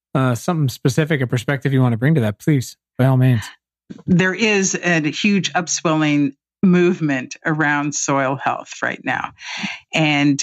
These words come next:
Speaker 2: it's because it's win, win, win. It's a win for the farmer. It, uh, helps them build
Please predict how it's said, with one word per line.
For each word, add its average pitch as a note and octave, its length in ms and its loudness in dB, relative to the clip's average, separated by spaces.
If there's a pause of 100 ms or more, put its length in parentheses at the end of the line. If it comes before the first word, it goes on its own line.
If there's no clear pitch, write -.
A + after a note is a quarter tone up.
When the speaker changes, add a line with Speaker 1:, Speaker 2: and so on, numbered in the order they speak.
Speaker 2:
it's E3 260 -2
because F3+ 680 0
it's D#3 240 -2
win, F3 300 2
win, D#3+ 280 4
win. C3+ 360 0
It's - 480 -2
a C#3+ 200 0
win D#3+ 300 2
for C#3+ 500 -2 (100)
the D3 60 -2
farmer. G3+ 640 0 (580)
It, D3+ 280 0 (160)
uh, C#3+ 280 0 (800)
helps E3 380 -2
them E3+ 420 0
build E3 520 0